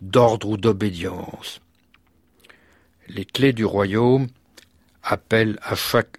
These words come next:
reprise des gestes de même nature. Le complexe, ou noyau dur de l'organisation, mériterait de porter un nom propre, celui de Constantin le Grand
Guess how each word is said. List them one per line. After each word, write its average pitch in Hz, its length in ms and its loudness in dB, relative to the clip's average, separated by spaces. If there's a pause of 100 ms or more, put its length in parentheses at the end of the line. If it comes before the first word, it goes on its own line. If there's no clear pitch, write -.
(140)
reprise 104 760 -4 (440)
des 98 120 -2
gestes 98 540 -2 (360)
de 98 120 -2
même 90 260 -2
nature. 82 460 -8 (2750)
Le 135 120 2
complexe, 233 800 2 (720)
ou 117 120 -2
noyau 143 360 4
dur 151 340 4
de 110 80 0
l'organisation, 101 800 2
mériterait 156 400 4
de 208 60 -4
porter - 380 0
un 170 120 6
nom 147 220 4
propre, - 640 -6 (1120)
celui 135 320 0
de 139 120 4
Constantin 139 580 0
le 123 220 4
Grand 98 360 0